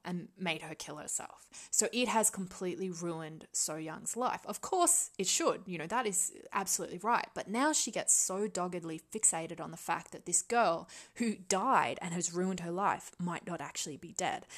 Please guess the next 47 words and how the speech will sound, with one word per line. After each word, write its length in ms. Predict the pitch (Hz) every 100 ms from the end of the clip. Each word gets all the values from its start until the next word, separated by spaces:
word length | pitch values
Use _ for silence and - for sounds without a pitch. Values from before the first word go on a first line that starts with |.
| - -
And 80 |
so 200 | 190 269 - 214
obviously, 420 | 254 254 - 170
because 300 | 170 175 -
So 140 | 190
Young 260 | 196 170 160
is 240 | 196 208 -
such 280 | - 185 175
a 60 | 160
bully, 280 | 202 220
she 160 | 156 180
feels 260 | 180 143 156
like 140 | -
she's 260 | - 208 -
been 220 | 170 165
framed, 540 | - 143 151 127 170
she's 240 | - 196 175
been 200 | 170 170
made 220 | 151 156
into 240 | 175 190
a 20 |
victim. 600 | 175 175 - 160 156 170 - _ _ _ _ - 240
And 100 | 214
her 80 | 220
new 180 | 214
mission 440 | 240 160 - 170 -
is 240 | 135 143 -
to, 260 | - - - - - - - - _ _ _ _ -
you 120 | 214
know, 80 | - -
put 240 | - -
cracks 340 | - - -
in 80 | 190
Eunbi 340 | 175 170 110 127
and 120 | 175
make 160 | 160
sure 160 | - -
everyone 400 | 196 180 170 165
knows 300 | 156 151 175
the 100 | -
truth, 540 | - - - - - - -
that 240 | - -
Eunbi 340 | 202 190 165 156
is 160 | 156
really 420 | 170 165 156 - -
this 160 | 156
girl 440 | - 160 120 -